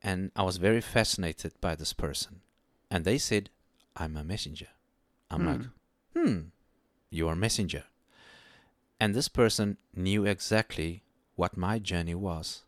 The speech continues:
Speaker 1: and knew what I have endured. And I had to pause for a moment. I'm like, "Wait, wait, wait, wait, wait, hold up, hold up, hold up. Okay,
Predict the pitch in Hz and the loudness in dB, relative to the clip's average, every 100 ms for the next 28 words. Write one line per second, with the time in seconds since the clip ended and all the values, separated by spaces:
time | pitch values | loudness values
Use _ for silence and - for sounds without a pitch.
0 | _ - 90 82 87 87 82 - 80 82 | _ -8 -4 -2 -2 -2 -4 -4 -4 -4
1 | - 82 76 87 80 69 - _ _ _ | -6 -8 -4 -2 -2 -4 -14 _ _ _
2 | - - - 95 104 107 101 - 147 135 | -20 -12 -2 0 2 0 -2 2 4 4
3 | 110 95 92 85 80 78 _ - 76 - | 2 2 2 2 -2 -4 _ -8 -8 -8
4 | 76 80 78 - 80 - 85 82 82 85 | -10 -8 -10 -10 -14 -8 -6 -6 -6 -4
5 | 78 76 - 78 78 73 82 - 87 98 | -4 -4 -8 -10 -10 -6 -8 0 2 2